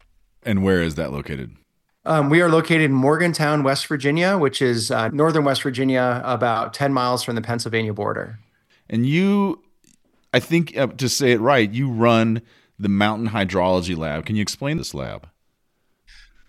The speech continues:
Speaker 2: Yes, I'm the, I'm the director of the Mountain Hydrology Lab, um, and it is a place where, um,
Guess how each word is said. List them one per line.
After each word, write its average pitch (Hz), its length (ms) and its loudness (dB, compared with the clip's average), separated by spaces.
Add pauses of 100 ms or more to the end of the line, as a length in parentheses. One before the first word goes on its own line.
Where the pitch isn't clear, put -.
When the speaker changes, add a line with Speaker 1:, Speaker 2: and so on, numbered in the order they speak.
Speaker 2:
Yes, 190 300 0
I'm 208 240 4
the, 190 260 6
I'm 190 140 4
the 220 80 6
director 190 380 2
of 165 80 2
the 165 80 4
Mountain 139 280 2
Hydrology 127 540 0
Lab, 135 460 -2
um, 131 540 0
and 139 280 2
it 151 180 2
is 156 360 0
a 143 160 0
place 151 520 0
where, 120 640 0
um, 113 440 -2